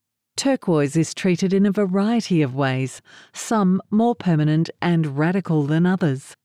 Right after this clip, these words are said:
There is disagreement about whether some of these treatments should be accepted, but one can be more or less forgiven universally. This is the light waxing applied to most turquoise stones to improve their color and luster.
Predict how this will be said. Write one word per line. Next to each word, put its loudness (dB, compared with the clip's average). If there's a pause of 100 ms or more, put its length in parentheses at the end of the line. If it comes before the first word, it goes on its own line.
(360)
There 2
is -2
disagreement 0
about -2
whether -2
some -2
of -4
these -2
treatments -2
should -2
be 2
accepted, -4 (360)
but -2
one 2
can 0
be 0
more 2
or 0
less -2
forgiven -2
universally. -2 (420)
This -2
is -2
the -2
light -2
waxing -2
applied -2
to -4
most -2
turquoise -2
stones -4 (220)
to -4
improve -2
their -2
color -4
and 2
luster. -2